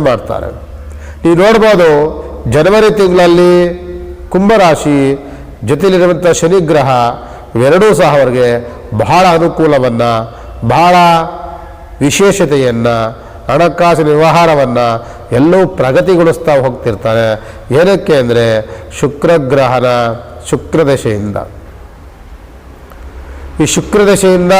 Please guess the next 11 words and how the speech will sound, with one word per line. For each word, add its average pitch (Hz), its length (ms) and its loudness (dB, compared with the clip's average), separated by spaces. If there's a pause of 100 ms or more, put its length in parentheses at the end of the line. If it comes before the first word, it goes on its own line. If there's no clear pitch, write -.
(1400)
ಹಣಕಾಸಿನ 165 600 2 (100)
ಅನುಕೂಲ 165 340 0 (120)
ಜೊತೆಯಲ್ಲಿ 170 500 2 (1400)
ಮದುವೆ 156 380 2
ಮುಂಜಿಗಳ 165 420 2 (120)
ಅನುಕೂಲಗಳು, 160 600 2 (680)
ಶುಭ 156 140 0 (180)
ಕಾರ್ಯಗಳಲ್ಲಿ 165 560 4
ಶುಭ 165 100 4 (140)
ಸೂಚನೆಗಳನ್ನ, 160 680 2 (800)
ಕುಟುಂಬದಲ್ಲಿ 170 480 2